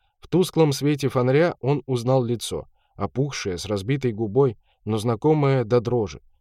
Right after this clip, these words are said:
Господи, Сергей! Узнал, сука? Старший из бойцов, высокий блондин с татуировкой в виде украинского трезубца на шее, присел перед ним на корточки.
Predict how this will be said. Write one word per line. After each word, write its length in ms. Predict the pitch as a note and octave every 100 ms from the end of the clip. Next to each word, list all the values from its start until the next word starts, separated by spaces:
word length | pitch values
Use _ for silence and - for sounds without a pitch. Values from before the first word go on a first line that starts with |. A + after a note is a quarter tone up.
| _
Господи, 500 | - B2 - G2 E2+
Сергей! 520 | E2 A#2 A2+ B2+ C#3 - _ _ -
Узнал, 460 | A#2 A#2 F3 A3+
сука? 440 | G#3 D#3+ C3 F#2 D#2+
Старший 500 | - D3+ D#3 - C#3
из 100 | B2+
бойцов, 540 | C3 B2+ - F3 -
высокий 380 | G#2+ - D#3+ C#3
блондин 500 | A#2 C3+ B2 D#3 C#3
с 60 |
татуировкой 640 | - G2+ A2+ B2+ D#3+ - B2
в 40 |
виде 200 | C3 C3+
украинского 640 | C3 G#2+ C3 D3+ D3 B2+ A2+
трезубца 520 | A2 A2+ C#3 C3+ A#2+
на 140 | G#2+
шее, 300 | G2+ D3+ D#3
присел 440 | C#3 A#2 A2 C#3+ C#3
перед 260 | A#2+ B2
ним 180 | A2 B2+
на 100 | B2
корточки. 640 | A2+ A#2 - - - -